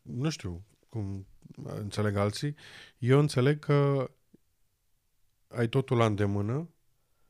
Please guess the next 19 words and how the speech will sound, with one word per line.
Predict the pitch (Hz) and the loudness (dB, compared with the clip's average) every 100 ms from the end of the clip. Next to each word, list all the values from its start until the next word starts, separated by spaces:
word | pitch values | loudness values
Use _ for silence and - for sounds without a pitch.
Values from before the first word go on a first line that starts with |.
| _ | _
și | - - 131 | -14 -10 -8
că | - 127 123 120 | -2 0 0 0
adevăratul | 117 110 113 120 107 117 139 143 131 117 | -2 -4 -2 0 2 2 2 2 2 2
magician | 107 107 98 101 - 113 | 2 0 0 -2 0 0
care | 107 104 | 2 0
poate | 98 107 107 | 0 -4 -6
să | 104 107 104 _ - | -6 -6 -8 _ -6
se | |
uită | 110 107 | -4 -2
la | 110 | 0
noi | 101 101 | 0 -2
acum | 95 - 104 135 175 - - - _ - | -4 -6 -6 -6 -10 -20 -20 -20 _ -4
va | 120 | -4
fi | 113 120 | -2 -6
cel | - 143 156 | -2 0 0
care | - 139 139 151 156 151 - _ _ _ _ _ _ _ _ _ - | 0 0 2 2 2 -2 -8 _ _ _ _ _ _ _ _ _ -8
va | 110 117 | 2 2
folosi | - 123 120 - 160 | 4 2 4 2 0
toate, | - 127 117 120 110 107 | 4 4 4 2 2 2